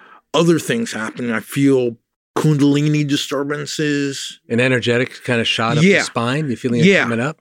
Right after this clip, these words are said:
Speaker 2: You feel it
Speaker 1: Yeah.
Speaker 2: coming up from below and going up?
Speaker 1: Yeah, but it doesn't go very far up.
Speaker 2: Oh.
Speaker 1: It's, it's, it's, like, there. Um, I had another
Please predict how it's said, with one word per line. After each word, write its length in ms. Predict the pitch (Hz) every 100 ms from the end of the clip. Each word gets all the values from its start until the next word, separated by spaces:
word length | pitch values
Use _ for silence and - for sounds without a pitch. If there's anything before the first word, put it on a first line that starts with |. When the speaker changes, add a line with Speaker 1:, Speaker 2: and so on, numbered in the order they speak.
| -
Speaker 2:
You 80 | 127
feel 140 | 170
it 60 | 170
Speaker 1:
Yeah. 60 |
Speaker 2:
coming 200 | 160 156
up 100 | 143
from 140 | - 123
below 300 | 123 120 127
and 80 | 123
going 240 | 131 120
up? 160 | 127 156 -
Speaker 1:
Yeah, 400 | 151 170 226 131
but 180 | 98 165
it 120 | 156
doesn't 360 | 160 180 160 131
go 220 | 135 147
very 280 | 139 160 165
far 480 | - 170 170 170 - - _ -
up. 200 | 147 151
Speaker 2:
Oh. 120 | 123 147
Speaker 1:
It's, 340 | 135 - -
it's, 260 | 240 - -
it's, 420 | 139 - - -
like, 240 | 143 127 -
there. 520 | 131 127 139 151 151 -
Um, 540 | 131 120 127 127 131 120 - - - - - - _ _ -
I 140 | 139 143
had 580 | 135 143 135 131 131 123
another 1000 | 131 123 120 117 139 143 143 139 135 131